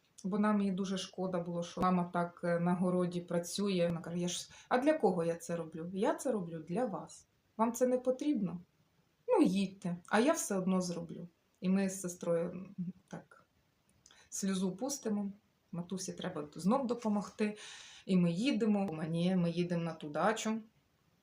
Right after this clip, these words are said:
І копаємо, переверта-, не то, що копаємо, ми просто перевертаємо лопатою двадцять соток городу.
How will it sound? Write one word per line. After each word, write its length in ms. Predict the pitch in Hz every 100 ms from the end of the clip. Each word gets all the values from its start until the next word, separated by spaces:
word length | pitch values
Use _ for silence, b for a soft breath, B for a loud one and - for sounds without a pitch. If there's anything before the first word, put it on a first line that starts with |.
| _ _ _ _ _ _ _ - -
І 140 | 170
копаємо, 580 | - 170 - 208 208 185
переверта-, 680 | 175 214 233 226 220 233 208
не 100 | 196
то, 140 | 285
що 160 | 311 392
копаємо, 420 | 302 285 202 175
ми 140 | 185 202
просто 380 | 302 311 -
перевертаємо 840 | 214 202 196 190 196 254 254 214 185
лопатою 640 | 175 208 214 214 190 175 B B B B
двадцять 520 | 160 180 214 - 190
соток 360 | - 190 185 175
городу. 420 | 175 170 147 147